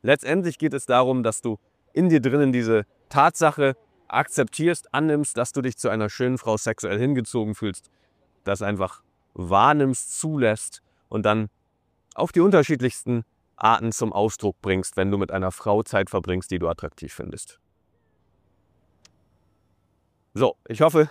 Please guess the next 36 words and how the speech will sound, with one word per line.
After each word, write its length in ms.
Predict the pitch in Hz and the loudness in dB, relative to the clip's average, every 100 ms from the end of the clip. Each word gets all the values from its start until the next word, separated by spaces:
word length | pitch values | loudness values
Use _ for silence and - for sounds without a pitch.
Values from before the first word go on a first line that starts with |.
| - | -2
du 160 | 117 131 | 0 0
hast 200 | 156 151 | 2 2
daraus 260 | 135 131 | 2 2
was 120 | 120 | -2
mitgenommen 600 | 117 156 165 147 156 202 220 _ | -6 -4 0 0 0 -4 -8 _
und 180 | 110 110 | -10 -8
konntest 380 | 120 120 117 | -6 -6 -8
hier 180 | - 113 110 _ _ _ | -6 -6 -6 _ _ _
ein 180 | - 107 | -8 -6
paar 140 | 117 | -2
neue 260 | 110 110 123 | 0 2 2
Inputs 420 | 117 143 156 135 | 2 -2 -4 -6
bekommen 480 | - 123 131 143 156 - _ _ | -8 -4 -2 0 -4 -8 _ _
für 160 | - 139 | -4 0
dein 140 | 127 | 4
nächstes 320 | 131 202 196 - | 6 6 4 4
Date 240 | 180 170 | 4 4
unter 180 | 151 151 | 0 0
Umständen 440 | 147 - 156 139 | -2 -2 -4 -2
oder 160 | 139 120 | -2 0
den 100 | 120 | 0
nächsten 360 | 131 - 127 | -2 -4 -8
Kontakt 580 | 127 127 - 139 - - - | -4 -4 -2 -4 -6 -16 -10
mit 160 | 117 | -8
einer 200 | 113 110 | -6 -8
Frau, 240 | - - 113 | -6 -4 -2
die 120 | 110 | -2
dir 120 | 107 | -4
gut 180 | 101 - | -6 -8
gefällt. 380 | 107 104 107 - _ _ _ _ _ | -6 -4 -4 -6 _ _ _ _ _
Und 240 | 123 123 | -2 -2
wenn 280 | - 110 139 | -2 2 4
du 200 | 165 151 - | 4 4 2
Schritt 320 | - - 180 | -2 0 0
für 160 | 156 | 0
Schritt, 340 | 156 - 156 | 0 0 -2